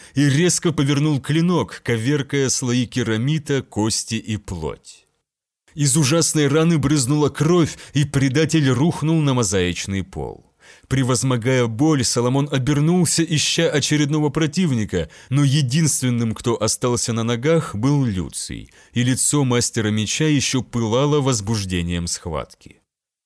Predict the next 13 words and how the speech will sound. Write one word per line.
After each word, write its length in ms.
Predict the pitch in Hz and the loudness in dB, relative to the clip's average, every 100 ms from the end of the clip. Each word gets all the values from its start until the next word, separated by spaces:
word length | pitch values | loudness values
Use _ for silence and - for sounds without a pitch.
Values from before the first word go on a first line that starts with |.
| _ - | _ -2
Соломон 540 | 123 131 147 175 175 | 0 2 2 2 2
внимательно 640 | 135 151 151 151 147 147 | 2 2 0 0 0 0
осмотрелся, 840 | 131 127 131 120 120 151 165 - 147 | 0 -2 0 -2 0 0 0 0 -2
чтобы 300 | - 127 127 - | -2 -2 -2 0
увериться 600 | 120 131 147 156 - 135 | 0 0 0 -2 -2 -2
в 60 | |
отсутствии 640 | 135 - 120 101 - 107 | -2 -2 -4 -6 -6 -4
врагов, 640 | 104 98 104 87 71 - - - - | -2 -2 -2 -4 -8 -10 -20 -20 -6
и 100 | 123 | -4
только 340 | 139 123 131 | -2 -2 -2
тогда 480 | - 120 107 131 143 | -2 -2 0 0 2
опустил 540 | 104 104 113 - 113 107 | 0 -2 -4 -2 -2 -2
меч 400 | 123 160 - | 0 -2 -4